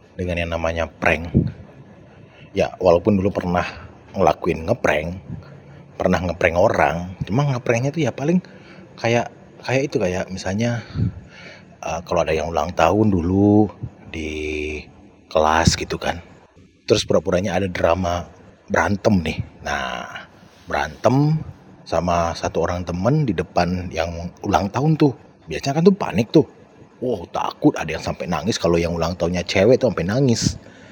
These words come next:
Nah, terus setelah sampai ke sasarannya, targetnya tuh nangis atau panik, ya udah. Habis itu ya ucapin selamat ulang tahun. Ya paling gitu-gitu aja deh kalau prank zaman-zaman dulu.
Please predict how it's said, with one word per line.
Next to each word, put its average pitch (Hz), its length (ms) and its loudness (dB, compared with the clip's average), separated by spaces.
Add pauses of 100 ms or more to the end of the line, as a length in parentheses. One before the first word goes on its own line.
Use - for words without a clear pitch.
(400)
Nah, 92 240 -6 (160)
terus - 480 -6
setelah 107 480 0 (400)
sampai 110 400 4
ke - 160 -4
sasarannya, 104 720 0
targetnya 101 400 2
tuh 107 120 -4
nangis 123 520 2
atau 95 480 -2 (480)
panik, 113 480 2 (400)
ya 104 80 4
udah. 175 280 6 (680)
Habis 110 320 2
itu 185 160 8
ya 85 240 4 (400)
ucapin 104 280 0
selamat 92 280 2
ulang 85 240 0
tahun. 135 320 4 (400)
Ya - 160 -6
paling 185 320 4 (400)
gitu-gitu 110 400 2
aja 95 240 4
deh 143 160 6
kalau 82 240 0
prank 87 320 0
zaman-zaman 82 480 -4
dulu. 78 320 -4